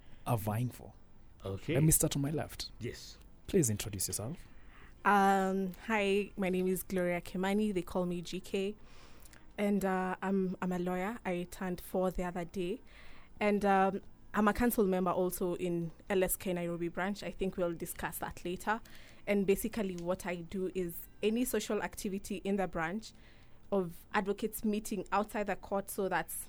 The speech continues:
Speaker 3: mbozes, we have mbozes and everything.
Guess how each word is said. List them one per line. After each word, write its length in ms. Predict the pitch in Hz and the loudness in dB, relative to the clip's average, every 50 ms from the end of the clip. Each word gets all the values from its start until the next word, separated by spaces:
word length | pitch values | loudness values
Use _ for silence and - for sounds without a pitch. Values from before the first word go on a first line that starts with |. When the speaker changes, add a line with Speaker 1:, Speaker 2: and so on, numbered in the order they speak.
| - - | -6 -2
Speaker 3:
mbozes, 500 | 214 196 202 202 190 190 196 185 180 170 | 2 6 6 6 6 6 4 2 4 2
we 60 | 185 | -2
have 180 | 175 202 180 175 170 | -2 -2 -4 -4 -4
mbozes 480 | 190 175 190 190 180 180 175 175 170 170 - - - | -4 -2 0 0 0 0 -2 -2 -2 -4 -6 -8 -6
and 120 | 185 180 | -2 -2
everything. 540 | 185 180 185 196 - - 214 190 185 185 | -2 -2 -2 -4 -4 -2 -2 -2 -2 -2